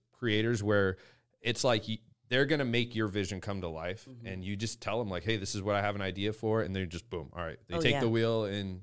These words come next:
Speaker 1: it comes to fruition, and it, yeah, everything Ian does is so great. And, you know, so w-,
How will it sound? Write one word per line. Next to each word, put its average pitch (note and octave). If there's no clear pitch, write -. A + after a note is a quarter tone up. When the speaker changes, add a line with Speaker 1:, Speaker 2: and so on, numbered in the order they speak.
Speaker 1:
it F#2+
comes G2+
to G2
fruition, G2
and F2+
it, -
yeah, E2+
everything B2+
Ian G2
does E2+
is -
so D#2
great. A1+
And, E2
you C3+
know, A#2+
so C3+
w-, B2